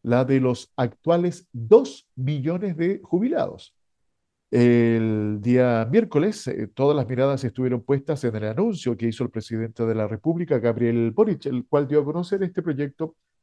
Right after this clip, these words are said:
que busca reformar el sistema previsional del país. Según señaló en cadena nacional, esta reforma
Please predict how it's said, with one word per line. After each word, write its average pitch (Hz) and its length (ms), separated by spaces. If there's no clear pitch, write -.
que 233 100
busca 170 440
reformar 127 640
el 120 120
sistema 117 500
previsional 104 500
del 104 160
país. 127 400
Según 226 320
señaló 233 400
en 151 80
cadena 139 340
nacional, 135 460
esta 214 200
reforma 139 580